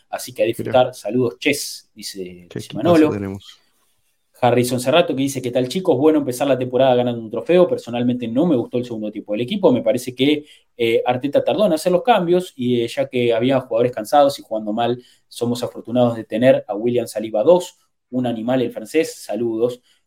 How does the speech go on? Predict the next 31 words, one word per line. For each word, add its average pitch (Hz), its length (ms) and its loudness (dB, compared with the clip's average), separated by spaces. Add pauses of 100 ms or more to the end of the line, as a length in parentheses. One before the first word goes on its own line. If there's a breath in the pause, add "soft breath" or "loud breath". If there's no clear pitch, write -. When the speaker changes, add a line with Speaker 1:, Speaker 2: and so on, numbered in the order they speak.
(100)
Speaker 1:
Eh, 113 400 -4
bueno, 123 440 0
también 151 440 2
hay 147 160 -2
que 147 100 -4
entender 147 520 2 (180)
que, 147 380 0
eh, 110 640 -2
hablamos 127 420 2
de 123 80 -2
ese, 104 320 -6
de 107 100 -10
ese - 120 -12
segundo 107 320 -8
tiempo, 135 280 -2
hubo 165 120 2
un 156 60 0
desgaste 123 640 0
lógico. 107 640 -2 (360 soft breath)
Eh, 101 280 -2
el 101 100 0
equipo 135 300 -2
viene 131 240 4
de 117 80 2
pretemporada, 120 640 4
es 123 120 -4
el - 80 -8
primer 117 180 -8
partido 117 300 -4
competitivo. 123 880 4 (920)
Y 113 540 -2